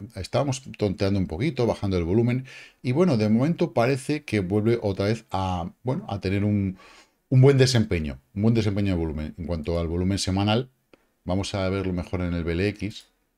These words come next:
aquí, ¿vale? Aquí sí lo, aquí vemos todo el volumen completo. Vimos que, eh, a las dos semanas anteriores había bajado el, el volumen, había bajado bastante el interés, habíamos estado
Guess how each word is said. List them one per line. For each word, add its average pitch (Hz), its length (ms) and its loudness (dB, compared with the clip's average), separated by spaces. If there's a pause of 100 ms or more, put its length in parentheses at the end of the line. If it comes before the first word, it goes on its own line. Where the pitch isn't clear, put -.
(920)
aquí, 73 460 -12 (720)
¿vale? 98 240 -8 (220)
Aquí 85 180 -8
sí 87 140 -8
lo, 80 220 -4
aquí 82 200 -4
vemos 90 380 0
todo 98 240 2
el 85 40 0
volumen 85 300 -2
completo. 107 480 -2 (400)
Vimos 95 640 4
que, 110 380 2 (280)
eh, 110 260 -10 (180)
a 101 120 -6
las 107 160 2
dos 131 140 2
semanas 135 340 2
anteriores 110 500 4
había 107 200 2
bajado 101 280 0
el, 90 360 -4
el 92 80 0
volumen, 120 360 2
había 104 200 2
bajado 101 240 0
bastante 87 340 -2
el 87 100 -2
interés, 110 380 -2
habíamos 92 360 -2
estado 92 280 0